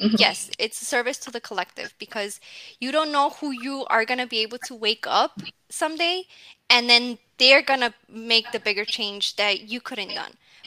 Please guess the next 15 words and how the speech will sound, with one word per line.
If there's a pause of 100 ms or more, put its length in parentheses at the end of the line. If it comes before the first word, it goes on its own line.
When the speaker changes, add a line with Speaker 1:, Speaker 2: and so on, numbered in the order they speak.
Speaker 2:
but
you
woke
them
up, (420)
you
know?
Or
you
could
have
been
that
person
that,